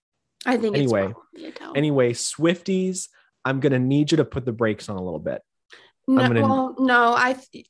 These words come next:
Speaker 1: enjoy it while it's here. Nothing lasts forever, but believe me, this this short film and everything is gonna be gone in the next two weeks.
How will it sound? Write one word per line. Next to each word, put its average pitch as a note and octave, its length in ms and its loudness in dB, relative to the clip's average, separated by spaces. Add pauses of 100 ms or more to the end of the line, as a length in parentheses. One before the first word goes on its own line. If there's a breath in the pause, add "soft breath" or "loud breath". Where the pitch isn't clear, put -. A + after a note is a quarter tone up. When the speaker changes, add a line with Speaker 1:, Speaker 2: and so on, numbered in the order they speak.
Speaker 1:
enjoy C4 460 4
it E4+ 320 0
while B3+ 260 -2
it's A#3+ 220 -6
here. G#3+ 420 -2
Nothing A#3+ 480 0
lasts A#3 300 0
forever, G3+ 760 -4
but G#3+ 180 -6
believe A3 280 -4
me, G3+ 260 -2
this G3 420 -6 (180)
this G#3 360 -4
short - 380 -4
film G3+ 360 -2
and G3+ 100 -4
everything G3 720 -6
is G3 120 -6
gonna G3+ 180 -4
be A3 140 -4
gone G3+ 320 0
in G3 140 -2
the G3 80 -6
next - 360 -10
two G3+ 120 -8
weeks. F#3+ 360 -4